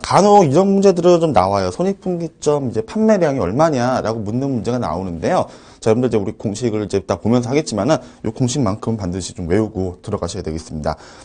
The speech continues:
계산 문제 중에 유일하게 많이 나오는 부분입니다. 자, 보면 어떤 제품의 개당 판매 가격이 백 원이라고 했어요. 자, 백 원이라고 해놓고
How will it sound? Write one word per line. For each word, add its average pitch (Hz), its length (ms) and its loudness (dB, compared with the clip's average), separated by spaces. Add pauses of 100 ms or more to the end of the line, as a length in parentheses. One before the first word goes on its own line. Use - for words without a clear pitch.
계산 135 280 2
문제 147 180 6
중에 127 220 0
유일하게 120 400 0
많이 95 260 -4
나오는 95 280 -6
부분입니다. 76 580 -6 (1300)
자, 104 60 -4
보면 127 220 2
어떤 208 320 6
제품의 185 460 2
개당 131 280 2
판매 202 300 2
가격이 151 300 4
백 104 220 -2
원이라고 127 280 2
했어요. 82 360 -4
자, 80 100 -6
백 107 200 -2
원이라고 135 300 4
해놓고 175 500 4